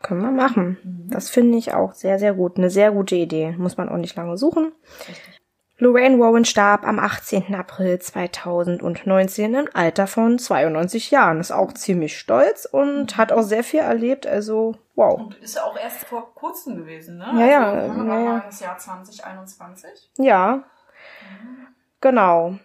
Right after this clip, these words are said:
Speaker 1: Zuvor arbeitete sie aber mit dem Produzenten und Regisseur James Wan eng zusammen. Lorraine unterstützte ihn tatkräftig bei den Dreharbeiten der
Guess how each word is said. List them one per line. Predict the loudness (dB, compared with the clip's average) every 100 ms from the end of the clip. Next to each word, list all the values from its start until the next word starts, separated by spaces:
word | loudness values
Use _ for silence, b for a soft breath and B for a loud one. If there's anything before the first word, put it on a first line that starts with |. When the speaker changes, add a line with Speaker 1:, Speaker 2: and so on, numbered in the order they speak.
| _
Speaker 1:
Zuvor | -6 -2 4 4
arbeitete | 4 4 4 2 0
sie | 0 0 0
aber | 2
mit | 4 4
dem | 2
Produzenten | 0 -2 -2 0 0 0
und | -4 -4
Regisseur | -4 -6 -8 -6 0 0 0 -2
James | -2 -2 -6 -10 -14
Wan | -8 2 4 6 4 2
eng | 0 0 0
zusammen. | -2 -4 2 2 2 0 -6 -12 _ _ _ _
Lorraine | 2 4 4 2
unterstützte | 0 -2 -2 -4 -4 -4
ihn | -4 -2
tatkräftig | -2 -4 -4 -6 -8 -6
bei | -4 -2
den | -2
Dreharbeiten | -2 -2 -2 -6 -6 -4 -2
der | -2 -2